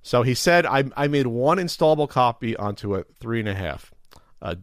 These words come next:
seven hundred twenty K disc that I packaged and mailed to my cousin on the East Coast, and that's it."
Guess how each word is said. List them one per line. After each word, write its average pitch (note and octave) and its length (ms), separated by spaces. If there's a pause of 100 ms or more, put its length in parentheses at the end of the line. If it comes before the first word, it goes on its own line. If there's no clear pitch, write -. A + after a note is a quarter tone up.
(140)
seven G#2+ 280
hundred G#2 200
twenty F#2+ 220
K F2 200
disc D#2+ 340
that - 80
I - 40
packaged C3 460
and F2+ 180
mailed B2+ 260
to B2+ 60
my A2+ 120
cousin G2+ 380
on F2+ 120
the E2+ 180
East F#2+ 160
Coast, E2+ 300 (400)
and E2 140
that's F2 220
it." - 280